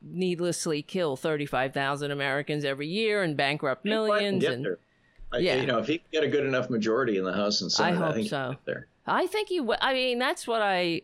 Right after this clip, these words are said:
Speaker 1: I hope. I think that Biden wants to be remembered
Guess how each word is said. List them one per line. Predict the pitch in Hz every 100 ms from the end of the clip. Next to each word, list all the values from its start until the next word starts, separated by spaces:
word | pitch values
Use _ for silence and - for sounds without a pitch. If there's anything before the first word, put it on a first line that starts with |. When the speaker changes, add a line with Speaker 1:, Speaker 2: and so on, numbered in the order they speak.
| -
Speaker 1:
I | 156
hope. | 160 160 160 214
I | -
think | 202 302 349
that | 220 165 -
Biden | 151 151 160 165 170 165
wants | 156 156 -
to |
be | 160 151
remembered | 151 147 151 151 143